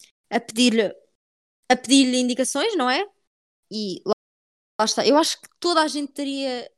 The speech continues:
daria orientações. Tipo, era um casal jovem, muito bonito, daí ser Barbie and Ken Killers, porque eles pareciam ser o casal perfeito, super bonitos.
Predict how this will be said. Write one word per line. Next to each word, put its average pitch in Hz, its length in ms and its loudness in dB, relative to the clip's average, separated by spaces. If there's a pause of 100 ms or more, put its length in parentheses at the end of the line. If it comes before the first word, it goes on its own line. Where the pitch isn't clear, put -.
(560)
daria 277 340 0
orientações. 269 680 -4
Tipo, - 260 -10
era 254 160 2
um 294 160 0
casal 214 340 0
jovem, 220 600 -2 (420)
muito 392 580 0
bonito, 269 480 -2
daí 320 240 2
ser 302 300 0
Barbie 269 440 2
and 254 140 -10
Ken 254 240 -6
Killers, 220 600 -10 (400)
porque - 120 -4
eles 285 100 -2
pareciam 294 320 -4
ser 240 160 -6
o 202 60 -10
casal 220 260 -2
perfeito, 247 580 -4
super 370 640 0
bonitos. 240 760 -6